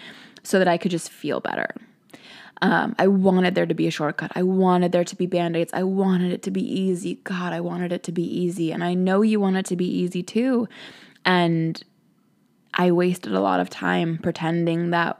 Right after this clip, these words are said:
you know, I wasn't where I was on my journey. Things got a lot better and happened a lot faster when I was realistic about where I was.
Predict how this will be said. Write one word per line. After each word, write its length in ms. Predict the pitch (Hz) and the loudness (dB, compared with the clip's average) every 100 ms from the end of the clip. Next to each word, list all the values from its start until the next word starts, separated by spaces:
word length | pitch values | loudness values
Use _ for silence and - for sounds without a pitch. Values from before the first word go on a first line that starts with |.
| - | -6
you 140 | - | -4
know, 280 | 165 160 160 - | -2 -2 -2 0
I 80 | |
wasn't 460 | 170 165 165 165 - | 2 4 2 0 -2
where 280 | - 160 165 | -2 2 2
I 120 | 160 | 2
was 440 | 156 165 160 156 | 2 2 0 -2
on 240 | - 165 170 | -4 -4 -2
my 140 | 160 | -2
journey. 460 | 156 170 160 143 - _ _ _ _ _ _ _ - - | -2 -2 -2 -4 -6 _ _ _ _ _ _ _ -20 -6
Things 240 | - 190 185 | 0 0 2
got 140 | 190 | 0
a 40 | 180 | 2
lot 240 | 165 - | 2 2
better 400 | 170 175 202 226 - - - - - | 2 2 2 -2 -6 -20 -20 -20 -4
and 160 | 180 180 | 0 0
happened 460 | 175 170 170 190 | 2 0 2 2
a 40 | 185 | 4
lot 220 | - - | 2 0
faster 680 | - - 185 - 120 247 247 | -2 -2 -4 -2 0 2 2
when 180 | 190 - | 2 2
I 140 | 170 | 2
was 220 | 170 175 | 2 -2
realistic 640 | 170 170 170 160 160 - 160 | -2 0 0 0 -2 -6 -4
about 260 | - - | -2 -2
where 160 | - 62 | -2 -2
I 120 | 64 | -2
was. 440 | - 50 - - | -2 -4 -8 -12